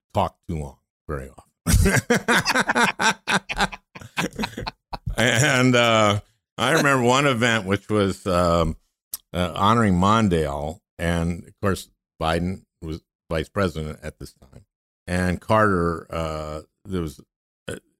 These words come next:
it was this dinner. I remember the host of the dinner saying, "A successful dinner in Washington is when the, i-, is when you get out at nine, nine P M. That's a successful dinner." Uh, what happened was there was a dialogue that was moderated, uh, between, uh, Carter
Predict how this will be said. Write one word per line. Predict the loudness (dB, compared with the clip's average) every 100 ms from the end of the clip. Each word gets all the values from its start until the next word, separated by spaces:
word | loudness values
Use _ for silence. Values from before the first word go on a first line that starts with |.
| _
it |
was | -4 -4
this | -6 -6
dinner. | 0 0 0 -2 -6 -8 _ _ -4
I |
remember | 0 2 2
the | 2
host | 2 0 0
of | 0
the | 2
dinner | 2
saying, | 0 -2 -2 -2 -6 -12 -12
"A |
successful | -10 -8 0 0 0 0
dinner | 2 2 2 0
in | 0 0 0 -2 -4
Washington | -2 -2 -2 -4 -4 -4 -8
is | -8
when | -4 -2
the, | -4 _
i-, | -8 -6
is | -8 -6
when | -4 -4
you |
get | -4 -2
out | -2 -4
at | -6
nine, | -6 -4 -6 -10 _
nine | -6 -6
P | -8 -12
M. | -14 _ _ _
That's | -12 -10
a | -16
successful | -16 -20 -18 -18 -16
dinner." | -14 -14 -14 _ _ _ _
Uh, | 0 2 2 0
what | -2
happened | 0 -2 -2
was | 0 0 0 -4 -8 _
there | -6
was | -4
a | -4
dialogue | -2 0 2 0 0 0 0 -2
that | -6
was | -6 -2
moderated, | 0 2 -2 -4 -4
uh, | -4 -4 -8 _ _
between, | -8 -4 -4 -4 -10
uh, | -14
Carter | -6 -4 -2 -4 -6 -8